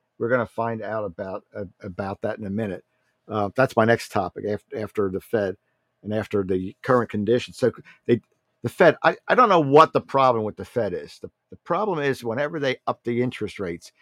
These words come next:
their idea is it's gonna fix the system. I found out what they're, what they're looking at. They actually said it.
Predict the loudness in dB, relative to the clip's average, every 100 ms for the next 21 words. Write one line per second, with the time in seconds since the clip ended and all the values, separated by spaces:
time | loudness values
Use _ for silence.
0 | _ -2 2 2 0 -2 -6 -6 -8 -10
1 | -6 -4 -4 -6 -8 -8 -12 -12 -12 -12
2 | -14 -4 0 0 2 2 0 -2 -2 -2
3 | 0 -4 -4 -4 -4 -4 -4 -4 -6 -8
4 | -2 -2 0